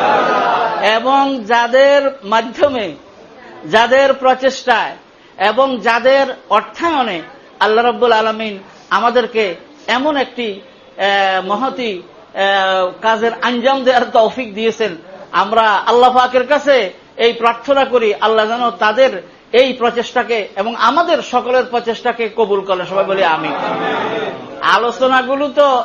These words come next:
এমন এমন মজার মজার, very, very interesting, এ, আলোচনা ছিল। আপনারা সবগুলো আলোচনা, এ, খুব মজা করে শুনেছেন না? উপকৃত হয়েছেন না?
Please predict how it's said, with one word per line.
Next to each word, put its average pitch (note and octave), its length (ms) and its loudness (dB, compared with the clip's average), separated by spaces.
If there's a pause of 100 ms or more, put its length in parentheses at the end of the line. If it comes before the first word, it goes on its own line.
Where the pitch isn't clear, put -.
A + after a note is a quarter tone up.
এমন B3 340 -2
এমন C4 380 0
মজার B3+ 440 2
মজার, A#3+ 680 0
very, C4+ 240 2
very C4+ 320 0
interesting, B3+ 580 -2 (480)
এ, G#3+ 80 2
আলোচনা A#3 540 2
ছিল। A#3+ 440 0 (380)
আপনারা A3+ 580 2 (120)
সবগুলো D4+ 440 0
আলোচনা, G#3 540 0 (500)
এ, F3 380 0
খুব G#3+ 160 -4 (100)
মজা F#3 340 -2
করে A3 240 -4
শুনেছেন A#3 380 -8
না? B3 120 -12 (1120)
উপকৃত A3 460 -2
হয়েছেন B3 420 0
না? C4+ 140 -6